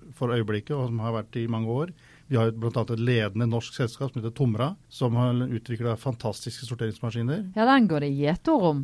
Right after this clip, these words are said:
Speaker 1: Så,
Speaker 2: utover, over
Speaker 1: så det,
Speaker 2: landegrensene.
Speaker 1: vi, vi er på kartet, Norge er på kartet også i den, eh, te-, teknologiske utviklingen. Det er kjempespennende. Så med forsøpling, det er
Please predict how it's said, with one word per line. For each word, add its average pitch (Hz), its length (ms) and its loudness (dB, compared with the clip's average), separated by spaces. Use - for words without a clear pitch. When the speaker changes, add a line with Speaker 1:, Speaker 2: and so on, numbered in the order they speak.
Speaker 1:
Så, 127 240 0
Speaker 2:
utover, 151 600 2
over 170 180 2
Speaker 1:
så 160 40 4
det, - 80 4
Speaker 2:
landegrensene. 165 640 4
Speaker 1:
vi, 131 60 4
vi 135 80 6
er 120 160 4
på - 80 -2
kartet, - 480 0
Norge 135 240 4
er 120 80 0
på 165 120 -4
kartet 131 360 -4
også 143 480 0
i 135 80 2
den, 123 380 2
eh, 123 160 2
te-, - 140 -18
teknologiske 117 480 0
utviklingen. 143 420 -2
Det 127 140 -2
er 117 80 -10
kjempespennende. 120 720 -4
Så 131 200 -2
med 131 160 2
forsøpling, 156 560 4
det 147 140 4
er 123 400 4